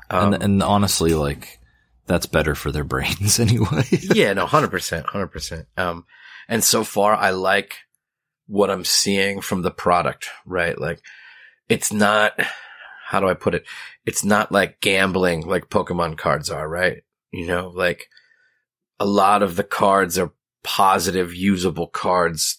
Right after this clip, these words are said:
Speaker 1: They all have ways to be used in a way, right? Now, granted, they have some legendary and super rares, but they seem pretty m-, common in a way, right? Like, it's not like you get one in a whole booster box,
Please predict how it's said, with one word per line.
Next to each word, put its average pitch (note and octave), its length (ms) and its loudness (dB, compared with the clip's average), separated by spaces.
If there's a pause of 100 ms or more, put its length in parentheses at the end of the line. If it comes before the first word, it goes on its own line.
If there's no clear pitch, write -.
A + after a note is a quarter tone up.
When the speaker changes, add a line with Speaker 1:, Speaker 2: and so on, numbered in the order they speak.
Speaker 1:
They G2+ 160 2
all G#2 260 2
have F2+ 340 0 (120)
ways F#2 340 0
to F2 140 -6
be F2 140 -10
used E2+ 580 -4
in F2 140 -2
a F2 60 -6
way, D#2 320 -6
right? E2 340 -4 (460)
Now, F#2+ 220 2
granted, F2+ 420 0
they F#2 160 0
have F#2 300 0
some G2+ 280 -2
legendary F#2 760 0
and F2+ 140 -6
super F2 440 -4
rares, D2+ 440 -6
but - 300 0 (280)
they G2+ 120 2
seem A#2 300 2
pretty A2 280 2
m-, F#2 340 -6 (800)
common E2 560 0 (120)
in G#2 160 2
a F#2+ 60 4
way, D#2+ 180 2
right? D#2+ 240 2
Like, D#2 240 -2 (400)
it's - 140 -6
not G#2 180 2
like G2 180 -2
you G2 60 0
get F2+ 200 -2
one G2+ 340 2
in F#2+ 80 2
a E2 200 -2
whole - 240 2
booster F2 360 -4
box, - 500 -10